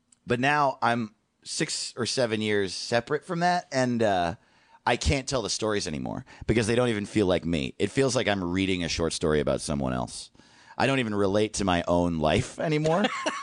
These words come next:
Uh, <laughs> and so, uh, <laughs> so yeah, I don't even feel the darkness. And it's so funny, like, I, I'm actually gonna, w-, after this comes out, I'm gonna send this to my girlfriend because she gets so, she's like, "Don't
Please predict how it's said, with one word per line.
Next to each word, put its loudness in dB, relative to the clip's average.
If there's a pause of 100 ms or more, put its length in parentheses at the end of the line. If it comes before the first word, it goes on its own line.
(100)
Uh, 4 (460)
<laughs> -2 (220)
and 2
so, 2
uh, 2 (120)
<laughs> -20
so 0
yeah, 4
I 4
don't 2
even -2
feel 0
the -2
darkness. -2
And 2
it's 0
so 2
funny, 0
like, 0
I, 0 (500)
I'm 2
actually 0
gonna, 2 (100)
w-, 0 (260)
after 0
this -2
comes -4
out, 2
I'm -2
gonna -2
send 2
this -2
to -4
my 0
girlfriend 2
because -2
she 0
gets 0
so, 0
she's -4
like, -4
"Don't 0